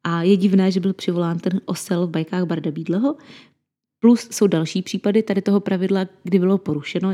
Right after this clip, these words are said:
Například Ted Tonks si přivolal v sedmém díle lososa na jídlo a ve fanfrpálu v průběhu věků Modesty Rabnotová, ta, která se zasadila o to, aby se nepoužívaly zlatonosky, tak, eh, si přivolala právě tu zlatonosku, což byl taky živý pták.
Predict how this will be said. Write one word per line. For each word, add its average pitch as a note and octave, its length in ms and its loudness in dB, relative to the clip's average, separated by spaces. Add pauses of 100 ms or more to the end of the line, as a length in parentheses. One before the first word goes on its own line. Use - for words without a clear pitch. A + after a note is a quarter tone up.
Například F3+ 500 -4
Ted - 240 0
Tonks E3+ 520 0 (220)
si - 180 -8
přivolal F#3 440 0
v F3+ 80 -8
sedmém F3+ 300 0
díle F3+ 240 -2
lososa E3 400 -4
na D3+ 80 -4
jídlo D#3 340 -4 (680)
a F3+ 120 -2
ve F3 100 0
fanfrpálu F#3 540 -2
v F3+ 80 -10
průběhu F3+ 500 -2
věků G3 500 0 (320)
Modesty G3 600 2
Rabnotová, F#3 600 0
ta, - 120 -8
která E3+ 280 -4
se E3 120 -8
zasadila E3 440 -4
o - 60 -8
to, E3+ 120 -8
aby E3 140 -6
se F3 140 -8
nepoužívaly E3 560 -4
zlatonosky, G3+ 680 0 (480)
tak, - 360 -6
eh, E3+ 440 -2 (140)
si - 240 -4
přivolala E3+ 520 -2
právě E3+ 460 -2
tu G3+ 160 -4
zlatonosku, E3 580 -4
což D#3+ 180 -6
byl D#3+ 140 -4
taky E3 220 -12
živý D#3 240 -6
pták. C#3 440 -14